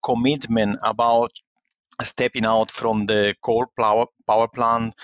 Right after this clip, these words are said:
The countries are more and more, um, uh, focused in the having a carbon neutral target, yeah, from the energy production point of view.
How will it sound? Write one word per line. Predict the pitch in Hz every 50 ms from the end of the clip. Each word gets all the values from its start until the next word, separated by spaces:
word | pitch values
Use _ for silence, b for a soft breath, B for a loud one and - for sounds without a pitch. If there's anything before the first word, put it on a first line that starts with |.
| B B B B -
The | 120
countries | - - 151 165 165 139 160 139 127 -
are | 143 135 135 135 135 123 B B B B B B B _
more | 117 117 120 127 135 143 147
and | 147 139 131
more, | 131 131 135 135 135 131
um, | 131 127 127 127 127 127 123 123 123 123 123 120 120 113 113 113 -
uh, | - 123 120 120 123 127 123 113
focused | - - - - - - 143 151 - _ - 143 143 139 135 - - - - _ _
in | 127 127 123 123 127 127 127 127 113
the | - 127 123 123 123 123 120 123 120 120 117 117 113 B B B B B B B _ _ _ _ _ _ _ _ _ _ _ _
having | - - 139 135 139 135 135 127 127
a | 123 120 120 117 - _ _ _ _ _
carbon | - 131 127 135 143 135 135 135 131 127 123 120 120 117
neutral | 120 123 135 143 143 147 127 - - 123 120 113 113 107 - _
target, | - 113 107 107 110 - - - - 104 - - - - - - _ _ _ _ _ _
yeah, | - - 107 113 131 123 - - _ _ _
from | - - - 117 120 117 120
the | 113 117 117 117 -
energy | 120 123 117 120 110 - 113 110
production | - - 117 110 107 107 - - - 117 107
point | - - 107 104 104 95
of | 107 -
view. | - 110 104 104 104